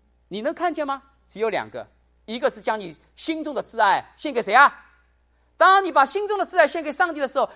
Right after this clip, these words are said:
神的殿就在你哪？就在你的心里。好，第二个你会看到什么？当我们悔改，愿意归向神的时候，神的殿就什么？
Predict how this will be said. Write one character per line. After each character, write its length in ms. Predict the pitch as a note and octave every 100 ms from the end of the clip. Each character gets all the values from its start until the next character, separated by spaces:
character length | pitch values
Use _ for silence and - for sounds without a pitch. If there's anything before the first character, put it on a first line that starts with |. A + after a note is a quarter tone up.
| _
神 180 | A3
的 80 | C4+
殿 160 | C4+ B3+
就 100 | C4
在 120 | A#3+
你 80 | A3
哪？ 260 | E3+ G3+ - _ _ _ _ _ _ _ -
就 100 | F3+
在 100 | E3
你 60 |
的 80 | A#2+
心 180 | A2+ A#2+
里。 120 | G#2 _ -
好， 260 | G#3+ D4 - _
第 140 | G4
二 100 | F4+
个 80 | D4
你 100 | A#3+
会 100 | A3
看 140 | A#3 A#3+
到 80 |
什 120 | G3 B2+
么？ 120 | B2+ _ -
当 240 | - F#4+ F#4
我 80 |
们 120 | D4+ D4+
悔 300 | - D#4 G4+
改， 180 | D4 A#3
愿 200 | D#4+ E4+
意 60 |
归 260 | C4+ F#4+ G4
向 200 | F#4 E4
神 100 | C4
的 80 | D4+
时 140 | -
候， 160 | C4+ - -
神 240 | - C4
的 80 | E4+
殿 160 | D#4+
就 100 | C4
什 80 | A#3
么？ 200 | G#3+ B3